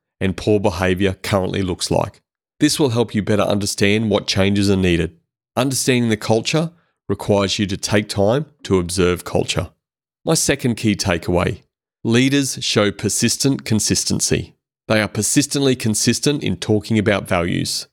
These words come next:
sharing what good and poor behavior looks like in relation to the values. They are persistently consistent about weaving the values into everything they do. Leaders know maintaining or changing culture requires persistent consistency.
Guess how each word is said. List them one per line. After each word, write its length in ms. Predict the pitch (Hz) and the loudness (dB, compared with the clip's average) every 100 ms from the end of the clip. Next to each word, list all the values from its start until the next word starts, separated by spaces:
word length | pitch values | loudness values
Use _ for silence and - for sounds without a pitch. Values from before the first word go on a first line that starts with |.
| _ _ _ | _ _ _
sharing 500 | - - 123 120 120 | -6 0 2 2 2
what 280 | 107 101 - | 0 -2 2
good 360 | 123 131 131 - | 2 2 -2 -6
and 160 | 101 98 | -4 -2
poor 240 | - 107 | 0 2
behavior 420 | 101 98 104 101 | 2 2 0 0
looks 280 | 95 104 - | 0 -2 0
like 320 | 113 151 - _ _ - | 0 0 -6 _ _ -6
in 100 | 98 | 0
relation 460 | 95 95 98 104 | 2 2 0 -4
to 100 | - | -4
the 80 | 95 | -2
values. 580 | 87 85 90 85 - - _ _ _ _ _ | 0 0 0 -4 -6 -10 _ _ _ _ _
They 140 | 117 | 0
are 60 | 117 | 0
persistently 720 | - 107 - 135 - 135 131 | -2 -4 0 0 0 0 0
consistent 800 | 117 110 101 - 104 - 95 - | 0 0 0 0 0 0 -2 0
about 320 | 101 92 92 | 0 0 0
weaving 420 | 101 107 113 117 | 0 2 2 2
the 80 | 110 | 2
values 540 | 98 92 98 123 139 - | 0 0 0 0 -2 -6
into 380 | - 90 - - | -6 -4 -4 -4
everything 400 | 95 95 92 92 | -2 -4 -2 0
they 160 | 90 | 2
do. 280 | 90 85 90 - _ _ _ | 2 2 0 -8 _ _ _
Leaders 360 | 120 139 156 143 | 0 2 2 0
know 300 | 120 107 104 | 2 2 2
maintaining 720 | 95 92 92 104 107 110 113 | 2 0 -2 0 2 2 0
or 120 | 101 | -2
changing 540 | 101 - 98 98 104 98 | -2 0 0 0 -2 0
culture 520 | 98 87 - 85 - _ _ _ | -2 -2 -2 -2 -4 _ _ _
requires 500 | 98 - - 95 90 | -4 -2 0 2 0
persistent 680 | - 92 - 110 - 120 110 | -4 -4 -2 -2 0 -2 -2
consistency. 840 | - 95 - - - 120 - 107 | -6 -2 -2 -2 -2 -4 -6 -8